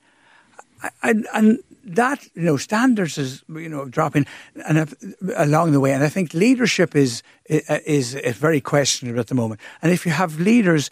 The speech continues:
particularly in political leaders or church leaders, uh, who are not in church, uh, not in charge, touch of the people, who,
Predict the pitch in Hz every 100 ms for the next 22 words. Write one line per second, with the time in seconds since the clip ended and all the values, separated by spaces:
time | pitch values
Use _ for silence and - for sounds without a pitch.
0 | _ - - 214 208 160 147 165 214 143
1 | 123 117 123 - 151 240 - 120 104 107
2 | 95 165 - _ - - _ 165 147 -
3 | 165 175 196 220 208 - 160 135 - 135
4 | 131 127 139 170 131 123 131 117 - 151
5 | - 151 - 110 127 127 151 - - 214